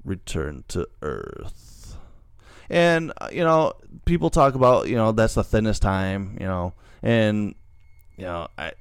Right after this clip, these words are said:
<sighs> I, I still believe that it,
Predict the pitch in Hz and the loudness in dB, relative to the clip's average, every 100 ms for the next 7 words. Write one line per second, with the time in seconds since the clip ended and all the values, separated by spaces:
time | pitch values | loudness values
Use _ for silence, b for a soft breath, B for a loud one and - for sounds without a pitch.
0 | - - - - - - - - - - | -20 -20 -18 -12 -10 -10 -12 -16 -20 -20
1 | - - 110 - 123 139 - 220 120 113 | -14 -6 -4 0 0 2 2 2 2 2
2 | 110 110 104 - - - - - - - | 0 2 0 -2 -16 -20 -20 -20 -20 -20
3 | - - 80 | -18 -16 -16